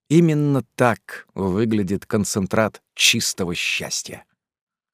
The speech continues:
Под конец вечера приглашаю Лилю на танец, вызываю у неё неподдельный шок. Усмехаюсь, увлекая засмущавшуюся жену за собой. На самом деле дико хочу побыть с ней немного наедине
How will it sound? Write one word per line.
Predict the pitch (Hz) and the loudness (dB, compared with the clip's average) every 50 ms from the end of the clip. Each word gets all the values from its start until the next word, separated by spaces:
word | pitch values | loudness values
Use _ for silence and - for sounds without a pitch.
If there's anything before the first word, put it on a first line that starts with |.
| _ _ _ _ _ _ _ _ _ | _ _ _ _ _ _ _ _ _
Под | - - | -6 0
конец | - 127 120 147 131 - 117 | 2 2 2 2 2 2 2
вечера | 143 160 - - 123 120 110 | 2 2 2 2 2 2 2
приглашаю | - 107 110 120 117 - - 123 120 117 | 2 2 2 2 2 2 2 2 4 4
Лилю | 113 123 123 117 113 | 4 4 4 4 2
на | 113 110 | 2 2
танец, | - - 120 117 110 104 - - - _ _ _ _ _ _ _ _ _ _ _ | 2 2 2 2 2 0 -2 -6 -10 _ _ _ _ _ _ _ _ _ _ _
вызываю | 95 110 131 120 135 139 135 135 131 123 117 | 0 2 2 4 4 4 6 6 6 6 4
у | 117 | 4
неё | 110 113 117 117 120 110 | 4 4 4 4 4 4
неподдельный | 107 120 113 - 120 113 101 95 90 95 120 110 110 110 110 | 4 2 2 2 0 2 2 0 0 2 2 4 4 2 2
шок. | - - - 101 85 - - - - _ _ _ _ _ _ _ _ _ _ _ _ _ _ _ _ _ _ | 0 0 -2 -4 -4 -4 -8 -14 -20 _ _ _ _ _ _ _ _ _ _ _ _ _ _ _ _ _ _
Усмехаюсь, | - 113 - - 113 - 107 113 110 107 101 92 - - - _ _ _ _ - | -4 -2 0 0 0 2 4 4 4 4 2 0 -4 -8 -12 _ _ _ _ -2
увлекая | 113 113 117 117 127 123 117 110 98 87 | 2 2 2 4 4 4 4 4 4 2
засмущавшуюся | 82 95 - 120 117 - - 113 104 - - 107 95 - - 95 | 0 -2 -2 -2 -2 0 0 0 0 0 -2 -4 -4 -4 -4 -4
жену | 87 101 107 101 | -2 0 0 0
за | 87 90 85 | 0 -2 -4
собой. | - - 76 80 76 80 80 78 71 - - _ _ _ _ _ _ _ _ _ _ _ _ _ _ | -4 -6 -8 -8 -8 -8 -8 -8 -8 -12 -16 _ _ _ _ _ _ _ _ _ _ _ _ _ _
На | 110 120 | 0 2
самом | - - 147 127 113 101 101 | 4 4 2 2 0 -2 -2
деле | 90 95 117 117 78 80 | 0 0 0 0 0 -4
дико | 92 90 101 214 - - - | -4 2 2 2 2 2 -4
хочу | - - - - - - - | -8 -8 -8 -8 -8 -10 -10
побыть | - - 85 - - 117 - | -10 -10 -6 -4 -4 -4 -4
с | - - | -4 -2
ней | 107 110 107 | 0 0 0
немного | 87 80 80 76 80 98 104 92 87 82 | 0 -2 -4 -2 -2 0 0 0 -2 -4
наедине | 76 76 78 73 71 62 58 60 62 64 69 71 65 - | -6 -6 -8 -10 -12 -14 -16 -14 -12 -12 -10 -12 -12 -14